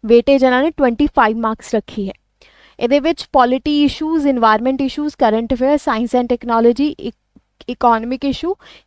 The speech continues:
history of India with special reference to Indian freedom struggle, ਸਪੋਰਟਸ ਕੈਟਾਗਰੀ ਹੋ ਗਈ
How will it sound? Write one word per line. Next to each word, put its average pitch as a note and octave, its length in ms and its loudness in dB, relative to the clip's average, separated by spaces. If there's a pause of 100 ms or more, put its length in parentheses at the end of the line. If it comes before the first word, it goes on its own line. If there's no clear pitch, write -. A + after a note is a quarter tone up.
history E4 360 4
of D#4+ 220 0
India D4 280 2
with B3+ 160 -2
special B3+ 460 2
reference C4+ 360 0
to - 180 -12 (120)
Indian A#3+ 260 0
freedom B3 360 -2
struggle, A#3+ 440 2 (580)
ਸਪੋਰਟਸ - 560 0
ਕੈਟਾਗਰੀ C4+ 540 2
ਹੋ C#4 180 0
ਗਈ D4+ 140 0